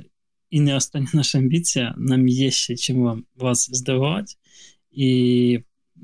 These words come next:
ну, потреб в армії достатньо, на жаль, багато для того, щоб нам було чим займатися, можливо, навіть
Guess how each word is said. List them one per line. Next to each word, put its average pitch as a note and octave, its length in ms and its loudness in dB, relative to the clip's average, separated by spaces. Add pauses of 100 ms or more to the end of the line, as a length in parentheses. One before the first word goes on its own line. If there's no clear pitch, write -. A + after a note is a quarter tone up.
(360)
ну, C#3 240 0 (320)
потреб E3 420 0
в D3+ 60 0
армії D#3 340 2
достатньо, C3 640 -4 (100)
на C#3 160 -2
жаль, B2+ 320 -2
багато B2+ 600 -6
для A#2+ 120 -20
того, B2+ 220 -14
щоб B2+ 220 -8
нам B2 180 0
було B2 240 -4
чим B2 220 -6
займатися, A#2+ 680 -8 (600)
можливо, B2+ 380 0
навіть A#2+ 340 0